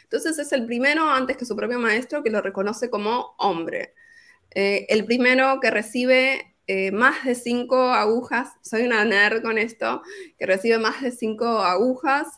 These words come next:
el único que recibe Antares, o sea, es el único que tiene las quince, y para Milo es un honor cuando le dicen que te voy a, "Te voy a dar Antares y por eso tenés mi honor". Y después el momento de quiebre, que, mm,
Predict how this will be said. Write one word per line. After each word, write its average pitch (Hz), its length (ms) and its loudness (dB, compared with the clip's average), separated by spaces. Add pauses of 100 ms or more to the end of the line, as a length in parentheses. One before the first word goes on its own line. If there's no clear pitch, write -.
el 220 320 -2
único 269 440 0
que 196 80 -2
recibe 214 380 -2
Antares, 220 600 2
o - 40 -16
sea, 196 140 -6
es 196 100 -10
el 190 80 -4
único 226 240 0
que 214 80 -2
tiene 208 240 -2
las 196 200 0
quince, 208 680 -4 (380)
y 220 120 -4
para 190 320 2
Milo 240 320 4
es 247 120 -8
un 220 100 2
honor 208 280 0
cuando 190 220 -2
le 190 60 -2
dicen 208 360 0
que 196 80 -6
te 196 160 0
voy 208 140 2
a, 214 180 -4 (400)
"Te 190 120 0
voy 214 160 4
a 269 80 6
dar 277 100 2
Antares 226 640 2
y 208 100 -10
por 190 180 0
eso 233 240 -4
tenés 214 320 -6
mi 196 280 -2
honor". 185 360 -4 (540)
Y 233 140 2
después 294 460 4
el 311 100 -2
momento 269 400 0
de 233 240 -2
quiebre, 196 760 0
que, 190 220 -4
mm, 185 180 -6